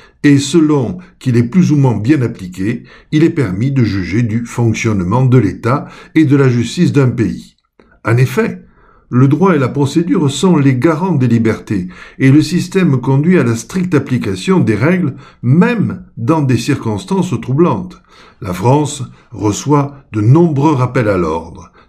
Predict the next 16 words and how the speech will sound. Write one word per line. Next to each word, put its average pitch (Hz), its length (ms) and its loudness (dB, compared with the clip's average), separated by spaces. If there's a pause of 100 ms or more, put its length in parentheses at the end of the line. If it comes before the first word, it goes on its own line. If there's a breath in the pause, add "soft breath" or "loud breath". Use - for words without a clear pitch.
(120)
tant 202 160 0
de 143 100 2
la 117 120 0
Cour 104 240 -4
européenne 95 520 -4
qui 92 140 -8
la 85 100 -6
condamne 104 460 -2
fréquemment, 147 800 -2 (320 loud breath)
que 214 100 2
des 165 220 4
associations 135 840 0 (260 loud breath)
et 151 120 6
O 139 140 4
N 113 300 0
G 180 320 -2